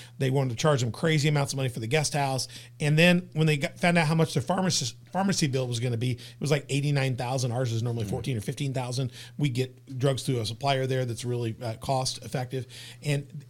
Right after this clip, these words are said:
Speaker 1: then the group that we work with, Pro Health, they're Nigerians. They said, "We don't wanna be in Monrovia anyway. We wanna go out in the bush where Pastor Troy was, where, where people don't have any access."
Speaker 2: Yeah.
Speaker 1: And so it, the whole thing blew up in a meeting. And in that meeting,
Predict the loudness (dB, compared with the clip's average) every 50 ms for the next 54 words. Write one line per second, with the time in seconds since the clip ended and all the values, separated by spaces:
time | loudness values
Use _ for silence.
0 | -20 -20 _ _ 0 2 4 6 6 6 4 4 2 2 0 0 2 2 2 2
1 | 2 2 2 0 0 2 2 4 4 6 4 4 4 2 2 2 0 0 0 0
2 | 0 0 0 -2 -4 -6 -14 -12 -8 -4 -2 0 0 -2 -2 -4 -8 -10 -12 -12
3 | -16 -20 -20 -20 -18 -18 -6 -2 2 4 4 6 6 6 6 6 6 6 6 8
4 | 8 8 8 8 6 4 4 4 4 4 4 4 4 4 4 4 4 4 6 6
5 | 4 4 4 2 6 6 6 6 6 2 0 0 2 0 0 0 -2 -4 -2 -2
6 | -2 0 2 2 2 2 2 2 2 2 0 -4 -12 -12 -6 -4 -2 2 2 2
7 | 2 2 4 4 4 4 4 2 0 2 4 4 4 6 4 4 4 2 2 2
8 | 0 0 2 0 0 0 -4 -8 -12 -16 -16 -6 0 4 4 4 6 6 4 2
9 | 2 -2 -4 -4 -2 0 2 2 2 6 6 6 6 8 6 6 6 6 4 4
10 | 4 2 2 2 2 2 2 2 2 2 2 2 0 -2 -6 -10 -16 -12 -6 0
11 | 2 4 4 4 2 2 2 2 2 2 2 0 -2